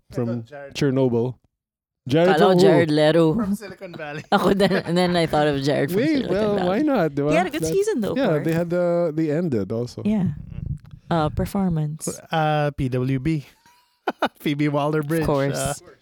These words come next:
Speaker 1: Uh,
Speaker 3: Um,
Speaker 1: amazing.
Speaker 3: show that people loved but you just didn't get.
Speaker 1: Oh, wait, who's your, who's your s-
Speaker 3: Mine is Jeremy Strong.
Speaker 1: Oh, okay.
Speaker 3: Oh.
Speaker 1: Oh, you know who also was really good, though? Um, see,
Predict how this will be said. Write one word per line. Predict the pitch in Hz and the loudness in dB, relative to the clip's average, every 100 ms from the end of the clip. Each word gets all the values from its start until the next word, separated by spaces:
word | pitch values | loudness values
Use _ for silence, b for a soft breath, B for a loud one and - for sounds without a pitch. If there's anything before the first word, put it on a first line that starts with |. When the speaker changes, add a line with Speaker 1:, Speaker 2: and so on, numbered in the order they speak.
| _ - | _ -10
Speaker 1:
Uh, | - | 0
Speaker 3:
Um, | 196 202 196 | 2 2 2
Speaker 1:
amazing. | - 151 165 139 123 127 - _ | 0 0 0 -2 -4 -10 -20 _
Speaker 3:
show | - - 240 240 247 247 247 | -4 2 4 6 6 6 4
that | 220 202 | 2 0
people | - 208 196 | -2 0 2
loved | 175 165 170 147 | 4 4 4 2
but | 147 | -2
you | 151 139 | -4 -2
just | 160 160 | -4 -2
didn't | 151 151 - | -4 -6 -4
get. | 120 - - | -4 -4 -10
Speaker 1:
Oh, | 269 | -8
wait, | 160 | -4
who's | 160 226 | -2 0
your, | 226 185 139 | 0 -2 -2
who's | 180 170 | -4 -2
your | 139 123 123 | -4 -4 -4
s- | |
Speaker 3:
Mine | 294 339 | -2 0
is | 392 | 0
Jeremy | 294 311 320 302 | 0 0 0 -4
Strong. | - 339 170 | -6 -6 -4
Speaker 1:
Oh, | 131 120 | -4 -8
okay. | 127 135 | -12 -14
Speaker 3:
Oh. | - _ B B 226 | -16 _ B B 0
Speaker 1:
Oh, | |
you | 254 269 | 2 2
know | 269 | 0
who | 269 247 | 0 0
also | 214 214 226 214 | 0 0 -2 -2
was | 208 180 | -4 -6
really | 170 175 185 | -4 -4 -4
good, | 165 165 151 | -4 -6 -4
though? | 160 170 | -4 -2
Um, | 147 156 156 | -4 -4 -6
see, | - 175 165 160 | -8 -8 -6 -6